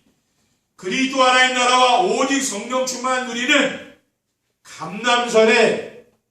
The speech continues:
미션을 붙잡고 실천하게 되면은 강단해 주신 말씀을 언약으로 붙잡고 순종하며 성도들이 모여 이삼칠 나라를 위한 새로운 시작이라는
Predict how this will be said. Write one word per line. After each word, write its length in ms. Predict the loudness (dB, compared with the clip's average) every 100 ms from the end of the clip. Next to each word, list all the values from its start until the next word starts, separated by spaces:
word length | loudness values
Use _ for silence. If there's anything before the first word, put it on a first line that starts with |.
| _ _
미션을 520 | -16 -8 0 4 4
붙잡고 220 | 2 0 -2
실천하게 460 | -4 -4 -4 -2
되면은 720 | -2 -2 0 0 -2 -8 -18 _ _ _ _ _ _
강단해 640 | -12 -10 -8 -4 -2 -2 -4
주신 260 | -4 -6
말씀을 1160 | -6 -4 -4 -4 -4 0 2 2 0 -6 -14 -20 _ _ _ _ _ _ _
언약으로 680 | -8 -4 0 2 2 0 -2
붙잡고 280 | -4 -6 -6
순종하며 1080 | -8 -12 -10 0 2 2 2 2 0 -4 -14 -20 _ _ _ _ _
성도들이 720 | -20 -16 -10 -8 -4 -4 -4
모여 720 | 0 2 2 0 -6 -14 -20 -20 -20
이삼칠 500 | -10 -2 -2 -2 -4
나라를 380 | 2 2 2 -2
위한 240 | -2 -4 -4
새로운 500 | -8 -8 -6 -8 -10
시작이라는 960 | -6 -4 -2 0 0 0 -2 -6 -16